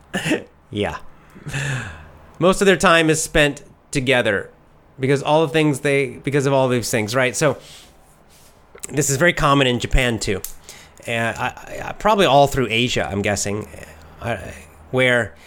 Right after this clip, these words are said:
first the kids go to normal school, six hours, but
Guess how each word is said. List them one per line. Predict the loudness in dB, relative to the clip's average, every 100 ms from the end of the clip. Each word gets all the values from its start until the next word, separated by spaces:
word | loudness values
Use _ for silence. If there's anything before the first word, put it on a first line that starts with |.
| -20 -20 -20 -20 -20 -20 _
first | 0 0 2
the | 0
kids | 2 2
go | 4 4
to | 6
normal | 4 6 4 2
school, | 0 -2 -2 -2 -8 -6
six | -4 -2
hours, | -2 -2 -6 -10 -12 0
but | 0 0